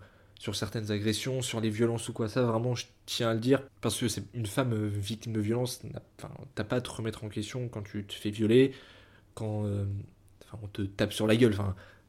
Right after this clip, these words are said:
encore une fois, c'est vachement à prendre avec des pincettes ce que je dis, ça s'applique à un certain type de, de configuration. Surtout, euh, parfois les anecdotes qui sont racontées sur les réseaux sociaux,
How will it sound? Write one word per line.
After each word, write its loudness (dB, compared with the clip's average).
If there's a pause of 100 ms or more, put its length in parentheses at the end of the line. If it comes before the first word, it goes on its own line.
(480)
encore 2
une 2
fois, 6
c'est -2
vachement 4
à 4
prendre 0
avec 2
des 2
pincettes 0
ce -10
que 0
je 2
dis, 6
ça -2
s'applique -4
à 2
un 2
certain -2
type -4
de, 2 (640)
de 4
configuration. 0
Surtout, 6
euh, 4 (320)
parfois 0
les 4
anecdotes 4
qui -8
sont -4
racontées 0
sur -4
les 0
réseaux 0
sociaux, 4